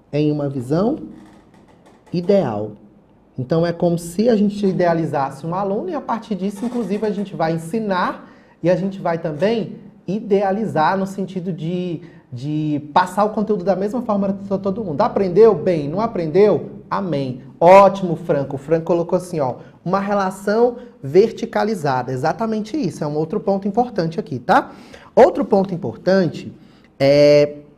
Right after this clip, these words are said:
é a aprendizagem. Como que é a aprendizagem? Então, não é um processo de ensino e aprendizagem que está relacionado à didática? Então, como é a aprendizagem? Como a gente pode definir, de acordo com o livro do Libânio, a aprendizagem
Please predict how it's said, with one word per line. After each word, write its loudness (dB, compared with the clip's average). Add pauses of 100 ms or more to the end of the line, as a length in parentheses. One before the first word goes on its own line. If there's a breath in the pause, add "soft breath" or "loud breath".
(280)
é 8
a 8
aprendizagem. 0 (200)
Como 0
que 2
é 6
a 6
aprendizagem? 2
Então, 2
não 4
é 6
um 2
processo 2
de -4
ensino -2
e 0
aprendizagem 0
que -18
está -4
relacionado -4
à -6
didática? -2 (440 loud breath)
Então, 0
como 0
é 4
a 4
aprendizagem? -2 (220)
Como -2
a -2
gente -4
pode 2
definir, 0
de -2
acordo 0
com -4
o -2
livro -2
do -4
Libânio, -2 (460 loud breath)
a 2
aprendizagem 0